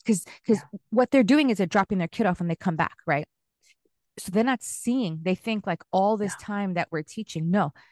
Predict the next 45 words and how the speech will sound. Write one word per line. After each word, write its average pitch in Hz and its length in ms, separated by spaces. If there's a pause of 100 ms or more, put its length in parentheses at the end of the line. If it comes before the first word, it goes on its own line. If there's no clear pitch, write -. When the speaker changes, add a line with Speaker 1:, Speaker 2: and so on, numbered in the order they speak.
(500)
Speaker 1:
half 190 240
the 254 80
time 220 260
we're 202 100
trying 202 220
to 185 60
get 185 180
the 185 80
class 180 320
in 202 80
order. 160 360 (560)
The - 140
Speaker 2:
<laughs> - 0
Speaker 1:
other 233 300
time, 208 360
yeah, 135 360
like, 160 220
other 208 120
time 220 200
we're 190 100
waiting, 190 420 (100)
we're, 190 120
we're 175 340
in 196 160
the 196 100
halls 180 480 (320)
watching, 175 440
making 170 260
sure 180 120
they're 180 60
not 170 160
doing 175 240
any, 170 180
like, 156 240 (400)
funny 170 240
stuff. 170 400 (360)
Then, 185 340
Speaker 2:
Mm-hmm. 160 240
Speaker 1:
you 226 140
know, 170 240
the 180 180
other 202 200
thing 196 160
is, 180 120
like, 165 180